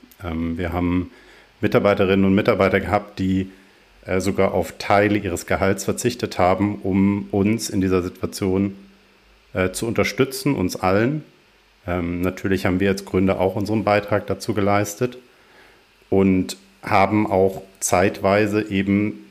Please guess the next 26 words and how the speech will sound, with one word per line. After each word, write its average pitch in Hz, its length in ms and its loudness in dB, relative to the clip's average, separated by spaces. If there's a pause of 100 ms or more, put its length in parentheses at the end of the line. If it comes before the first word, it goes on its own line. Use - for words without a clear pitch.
den 98 140 2
Betrieb 104 420 -4
komplett 101 480 0
lahmgelegt. 98 920 0 (300)
Ähm, 90 380 -4
bedeutet, 95 720 -2
dass, - 440 -4
ähm, 87 600 -4 (420)
ja, 101 200 -2 (180)
viele 107 320 0
der 98 220 -4
Mitarbeiterinnen 95 640 0
und 87 80 -4
Mitarbeiter 95 640 0 (600)
in 95 100 -2
den 92 180 -4
Anfangsmonaten 101 1300 -2
dieses 98 260 -2
Jahres 90 340 0
eben 95 520 -2
kaum 101 460 -2
oder 92 180 0
gar 98 220 2
nicht 104 140 -2
gearbeitet 87 580 -2
haben. 95 320 -4